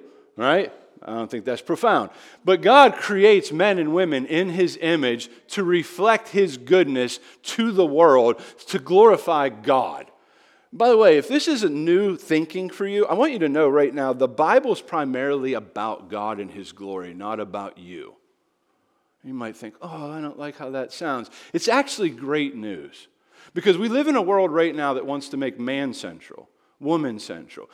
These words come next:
It, it wants to make creature central. And, and I gotta tell you, as I look around, it's not working out. What you don't need is more self-confidence.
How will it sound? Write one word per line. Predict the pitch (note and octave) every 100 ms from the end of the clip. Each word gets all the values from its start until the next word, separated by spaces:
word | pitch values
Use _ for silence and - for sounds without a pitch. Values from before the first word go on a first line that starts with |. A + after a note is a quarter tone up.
| -
It, | F#3 G3
it | A3+
wants | A#3+ C4
to | A3+
make | G3+ D3+ -
creature | - A3+ A#3+ - C#3
central. | G#2 - F2+ F2 - F2+ _ - -
And, | F#3+ F#3+
and | G3
I | A#3+
gotta | C4+
tell | - A3+ G3+
you, | D3
as | D3
I | F#3
look | A3 A3
around, | D#3+ E3 F3+ F#3 - - _ _ _ _
it's | G3+ G3 F#3
not | C3+
working | A#2 F#2 F#2
out. | G#1+ - _ _ _ _ _ _ _ _ _ _ _ - F#3+ - A3
What | A#3+
you | A#3+
don't | C#4 B3+ G3
need | G#3+ A#3 A#3
is | F3 C3+
more | F3+ F#3
self-confidence. | - F#3 D#3 - - C3 B2+ - G#2 E2+ _ -